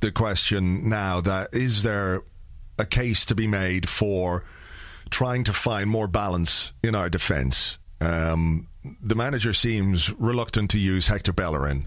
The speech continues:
And I get to a certain extent that he's trying to keep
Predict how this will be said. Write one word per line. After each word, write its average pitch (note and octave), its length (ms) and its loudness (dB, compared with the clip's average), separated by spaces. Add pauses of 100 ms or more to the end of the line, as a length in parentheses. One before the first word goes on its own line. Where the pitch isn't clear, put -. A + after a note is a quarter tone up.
And B2 140 0
I A#2+ 60 -2
get D3 440 -4
to B2 180 2
a G#2+ 60 0
certain A2+ 300 -2
extent G2 420 0
that F#2+ 160 -2
he's F#2+ 220 2
trying G#2 300 0
to F2+ 80 -2
keep G2 360 0